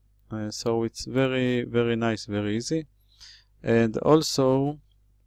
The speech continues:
uh, let's see about, uh, I will show you about the feature. I will show you. Like here, if I want to change the template, if I want to change the template, I can choose here.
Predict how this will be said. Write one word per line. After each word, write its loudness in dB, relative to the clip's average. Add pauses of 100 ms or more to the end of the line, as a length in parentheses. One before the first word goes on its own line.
(560)
uh, -2
let's -4
see -6
about, -6 (1000)
uh, -10
I -10
will -14
show -8
you -2
about -2
the -10
feature. -6
I -8
will -10
show -12
you. -8 (720)
Like 2
here, 2
if -4
I 4
want 0
to -10
change -2 (560)
the -10
template, -4 (1120)
if -14
I -4
want -6
to -12
change -6
the -8
template, -4
I -2
can -10
choose -8
here. -4